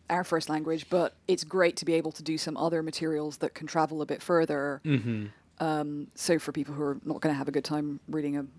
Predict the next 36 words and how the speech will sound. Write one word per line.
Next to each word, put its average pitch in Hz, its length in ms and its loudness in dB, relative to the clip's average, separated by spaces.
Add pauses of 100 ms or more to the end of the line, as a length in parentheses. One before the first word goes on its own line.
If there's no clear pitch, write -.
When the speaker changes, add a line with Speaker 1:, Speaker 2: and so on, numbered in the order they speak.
(260)
Speaker 1:
long 151 180 -2
English 151 240 -2
language 175 280 8
doc, - 320 0
it's - 220 0
nice 147 240 -2
to 147 80 -10
have 143 160 -6
some - 120 -10
alternatives. 147 340 -6
So - 100 2
yeah, 214 180 12 (340)
I 190 80 6
think 202 380 4 (260)
I, 180 580 4
I 170 120 4
kind 180 340 0
of, 170 180 0 (1120)
it's 190 160 2
easy 208 260 4
when 190 120 6
you're 175 120 2
writing 180 300 6
the 196 80 4
thing 202 240 4
as 175 120 4
one 170 140 2
long 165 220 -2
document 160 480 -2 (140)
to 160 300 0
evaluate 165 460 2
it 160 80 0
on 160 100 -4
the 156 60 -6
basis 156 360 0
of - 280 -6